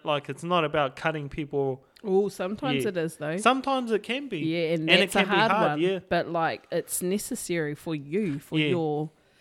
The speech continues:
Speaker 2: for your energy,
Speaker 1: Mm,
Speaker 2: because,
Speaker 1: mm.
Speaker 2: man, those types of people can really, even if you don't
Speaker 1: Yeah.
Speaker 2: see them on a
Speaker 1: Yeah.
Speaker 2: constant basis, but they always have
Speaker 1: Mm.
Speaker 2: something negative s-,
Speaker 1: Mm.
Speaker 2: to say, you've gotta just
Speaker 1: Yeah.
Speaker 2: cut them from your life.
Speaker 1: And, and when people have something negative,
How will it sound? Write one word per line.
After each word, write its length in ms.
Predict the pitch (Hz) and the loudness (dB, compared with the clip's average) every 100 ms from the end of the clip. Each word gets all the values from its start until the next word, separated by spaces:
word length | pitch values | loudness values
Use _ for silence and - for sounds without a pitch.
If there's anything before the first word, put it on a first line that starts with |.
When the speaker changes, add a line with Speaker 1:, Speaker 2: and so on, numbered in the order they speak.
| _ _ | _ _
Speaker 2:
for 140 | 196 | -2
your 240 | 196 262 262 | 0 -2 -2
energy, 520 | 233 214 175 160 143 | 0 2 2 0 -2
Speaker 1:
Mm, 40 | |
Speaker 2:
because, 300 | 143 160 196 | -4 -4 -2
Speaker 1:
mm. 160 | 170 151 | -2 -2
Speaker 2:
man, 380 | 214 233 233 196 | -2 -2 -2 -2
those 200 | 196 196 | -2 -4
types 300 | - 147 - | -6 -6 -8
of 80 | - | -6
people 260 | 175 175 | -6 -6
can 440 | 170 175 160 160 165 | -8 -8 -6 -6 -4
really, 580 | 170 180 175 160 151 - - _ _ - | -2 -2 -2 -4 -6 -10 -20 _ _ 0
even 300 | 214 208 196 | 2 2 0
if 140 | 180 | 0
you 80 | 185 | 0
don't 180 | 170 147 | 0 0
Speaker 1:
Yeah. 80 | 131 | -2
Speaker 2:
see 280 | - 185 | -2 -2
them 220 | 202 175 147 | -2 -2 0
on 100 | 143 | -2
a 40 | |
Speaker 1:
Yeah. 20 | |
Speaker 2:
constant 520 | 143 - 143 135 170 127 | -4 -4 -4 -4 -8 -6
basis, 460 | 147 175 170 151 | -6 -6 -8 -8
but 240 | - 131 - | -8 -10 -6
they 160 | 131 - | -8 -4
always 500 | 156 160 160 147 - | -2 0 0 0 -4
have 160 | 143 | -6
Speaker 1:
Mm. 60 | 139 | -4
Speaker 2:
something 300 | 147 131 143 | -6 -6 -8
negative 420 | - 151 - 160 151 | -6 -6 -6 -8 -10
s-, 180 | - - | -12 -12
Speaker 1:
Mm. 160 | 139 131 | -8 -6
Speaker 2:
to 80 | |
say, 260 | - - 175 | -6 -6 -6
you've 240 | 147 151 - | -4 -6 -8
gotta 200 | 160 165 | -8 -6
just 280 | 151 143 120 | -4 -4 -6
Speaker 1:
Yeah. 20 | |
Speaker 2:
cut 280 | - - - | -10 -14 -12
them 220 | 165 151 | -10 -8
from 260 | 143 160 151 | -10 -8 -8
your 140 | 147 | -8
life. 420 | 139 196 170 - _ | -8 -10 -12 -14 _
Speaker 1:
And, 200 | 165 165 | 0 0
and 220 | 170 165 | -2 -2
when 160 | 180 180 | -2 -2
people 300 | 180 151 160 | -4 -4 0
have 160 | 151 | 0
something 400 | 143 165 143 139 | 0 -4 -4 -4
negative, 400 | 143 160 156 - | -4 -4 -4 -8